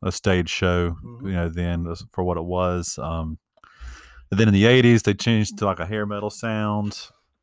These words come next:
Speaker 1: In the nineties, um, not grunge, but, you know, they definitely changed their sound to more, I guess, um, more rock forward based. I mean, I guess, like, they're not,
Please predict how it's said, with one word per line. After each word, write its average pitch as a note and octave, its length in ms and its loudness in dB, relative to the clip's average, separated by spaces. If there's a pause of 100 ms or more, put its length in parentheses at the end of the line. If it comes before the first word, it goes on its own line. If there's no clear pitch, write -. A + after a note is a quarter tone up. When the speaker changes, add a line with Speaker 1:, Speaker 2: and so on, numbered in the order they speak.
(480)
Speaker 1:
In A2+ 60 -8
the G#2+ 100 0
nineties, G#2 760 0 (520)
um, F#2+ 500 0 (280)
not B2 260 4
grunge, A2+ 580 4
but, G2+ 320 0
you G#2 80 -4
know, G2 100 -2
they G2+ 120 -2
definitely G#2+ 300 0
changed G#2+ 300 0
their F#2 60 -4
sound G2 320 0
to G2 100 -4
more, F#2+ 420 0
I F2 80 0
guess, F2+ 520 -2 (720)
um, D#2+ 600 -4 (840)
more A#2 260 2
rock G#2 360 4 (440)
forward G2+ 440 0
based. G2 540 -4 (120)
I F#2 80 -8
mean, F#2 160 -4
I F#2 100 -6
guess, F#2 320 -6
like, F2+ 180 -4
they're G2 100 -18
not, G2 340 -2